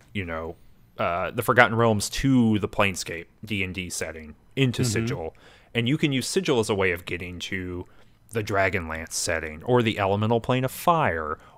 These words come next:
Speaker 1: or, you know, wherever the, the Solars live and, and the Nine Hells and the Abyss and all kinds of additional, like, massively proliferating f-, planes in the middle. Like, it, it is a,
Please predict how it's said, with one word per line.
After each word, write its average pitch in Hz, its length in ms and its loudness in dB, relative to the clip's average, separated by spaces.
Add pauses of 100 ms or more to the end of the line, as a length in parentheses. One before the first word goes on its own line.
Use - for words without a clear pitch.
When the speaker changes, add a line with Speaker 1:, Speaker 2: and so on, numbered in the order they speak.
Speaker 1:
or, 110 720 4
you 107 100 -6
know, 104 160 2
wherever 113 1000 4
the, 110 600 4
the 117 600 -2 (240)
Solars 104 720 8
live 82 300 -6
and, 107 260 2
and 113 360 -2 (300)
the 120 80 2
Nine 127 360 2
Hells 143 440 2
and 101 120 -6
the 107 100 0
Abyss 110 540 2 (200)
and 92 120 -6
all 127 300 4
kinds 127 240 -2
of 101 100 -2
additional, 95 720 0
like, 87 260 -4
massively 101 600 0
proliferating 90 680 -2
f-, - 200 -18 (120)
planes 92 600 0 (520)
in 120 140 2
the 87 60 -4
middle. 82 360 -8 (760)
Like, 95 280 0 (100)
it, 127 140 2
it 127 320 4
is 120 140 4
a, 113 220 4